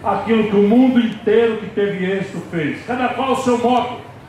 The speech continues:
cada qual com seu desenho institucional próprio. Mas se existe um milhão de desenhos institucionais que variam com as nações, o marco de economia política são pequenos, são dois ou três só.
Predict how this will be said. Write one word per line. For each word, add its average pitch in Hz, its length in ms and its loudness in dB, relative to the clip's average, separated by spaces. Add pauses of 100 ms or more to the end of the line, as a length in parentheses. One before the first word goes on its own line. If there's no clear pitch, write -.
(360)
cada 247 260 0
qual 262 320 0
com 240 120 -4
seu 240 180 0
desenho 233 360 0
institucional 226 760 -2
próprio. 226 500 0 (600)
Mas 214 220 0
se 269 100 -2
existe 254 420 2
um 247 80 4
milhão 247 440 4
de - 80 -4
desenhos 208 460 -2
institucionais 185 920 -6 (220)
que 170 80 -6
variam 185 360 0
com - 80 0
as - 140 0
nações, 220 520 0 (500)
o 247 120 2
marco 247 460 2
de 208 100 0
economia 220 520 0
política 214 440 -2
são 226 240 -4
pequenos, 208 520 -2
são 190 160 -6
dois 233 240 2
ou 208 140 0
três 190 340 -4
só. 127 200 -10